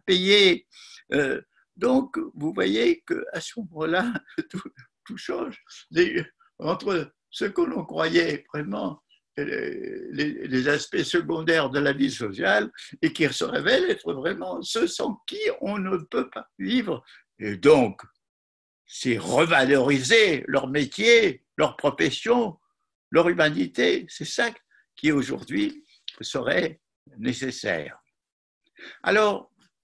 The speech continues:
bon, maintenant, voyons d'autres leçons et de leçons, disons, sur le problème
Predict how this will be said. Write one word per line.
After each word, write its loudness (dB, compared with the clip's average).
bon, -2
maintenant, 0
voyons 4
d'autres 4
leçons 0
et -4
de -2
leçons, -2
disons, -4
sur -2
le 2
problème 0